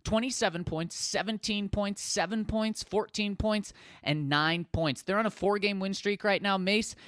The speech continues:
On that four-game win streak, the Kansas City Chiefs are giving up an average of eleven points per game.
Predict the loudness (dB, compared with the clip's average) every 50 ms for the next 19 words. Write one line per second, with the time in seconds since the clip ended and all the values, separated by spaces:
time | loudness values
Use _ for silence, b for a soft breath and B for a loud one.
0 | B B B 0 0 2 2 2 0 0 -2 -2 0 0 2 2 0 0 0 0
1 | 0 -2 -2 -4 -4 -4 -2 -4 -4 -4 -8 b b b b b -8 -6 -2 0
2 | 0 0 0 0 -2 -2 -2 -4 -4 -4 -4 -4 -6 -4 -4 -4 -4 -2 -2 -2
3 | -2 -2 -2 -4 -4 -6 -6 -6 -2 2 2 2 4 2 2 0 -2 -2 -4 -4
4 | -2 0 0 -2 -2 -2 0 4 4 4 4 4 2 2 2 2 0 -4 -6 -8
5 | -8 -4 0 2 2 4 2 2 0 -4 -8 -8 -8 _ 0 2 4 4 4 2
6 | 0 -2 -6 -4 -2 0 2 2 0 0 -4